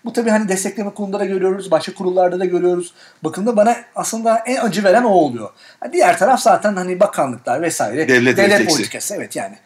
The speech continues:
Speaker 1: Devlet işte hani ona göre değerlendiriliyor. Hani koruyalım falan. Ama sinemacının sinemacının yanında durması lazım. Bir sinemacının bir sinema eserini yasaklaması,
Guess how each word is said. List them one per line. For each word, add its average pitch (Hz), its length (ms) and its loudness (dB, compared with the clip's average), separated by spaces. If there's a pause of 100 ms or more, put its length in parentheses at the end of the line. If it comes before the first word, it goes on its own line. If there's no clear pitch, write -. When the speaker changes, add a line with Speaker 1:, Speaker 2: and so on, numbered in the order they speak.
(180)
Speaker 1:
Devlet 208 400 0
işte - 200 -4
hani 127 340 -4
ona 214 180 -2
göre 127 240 -2
değerlendiriliyor. 107 680 -6
Hani 139 200 -12
koruyalım 139 480 -2
falan. 135 300 -8 (300)
Ama 254 340 -4 (420)
sinemacının 233 640 0
sinemacının 269 460 0
yanında 254 300 0
durması 151 340 -2
lazım. 104 280 -2 (360)
Bir 156 80 -8
sinemacının 208 640 -2 (400)
bir 160 100 -10
sinema 190 360 -2
eserini 165 520 -4 (280)
yasaklaması, 131 840 -4